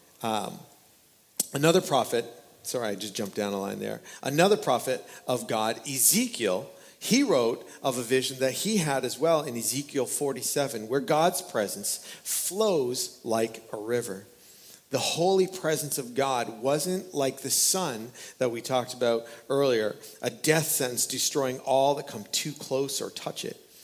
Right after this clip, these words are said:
No, like the coal in Isaiah, it transformed, bringing to life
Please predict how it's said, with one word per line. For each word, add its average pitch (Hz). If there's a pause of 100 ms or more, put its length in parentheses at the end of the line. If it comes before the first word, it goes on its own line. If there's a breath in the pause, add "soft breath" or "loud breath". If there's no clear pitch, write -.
(140 loud breath)
No, 135 (440 loud breath)
like 139
the -
coal 175
in 151
Isaiah, 127 (380 loud breath)
it 139
transformed, 185 (100)
bringing 151
to -
life 107